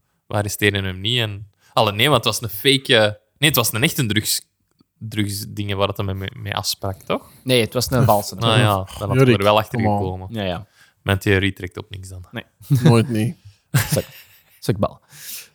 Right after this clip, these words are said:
Speaker 2: Ehm, dus in juni twintig twintig, dus eigenlijk nog maar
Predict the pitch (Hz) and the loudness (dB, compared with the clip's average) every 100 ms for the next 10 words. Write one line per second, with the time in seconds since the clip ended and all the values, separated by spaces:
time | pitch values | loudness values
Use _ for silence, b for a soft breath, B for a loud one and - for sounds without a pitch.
0 | B - 120 123 127 135 143 143 180 175 | B 2 6 6 6 6 6 8 6 6
1 | 170 165 131 151 180 190 - - - _ | 4 0 0 0 0 0 -2 -10 -16 _
2 | 107 95 98 101 95 92 | -6 -4 -4 -8 -8 -10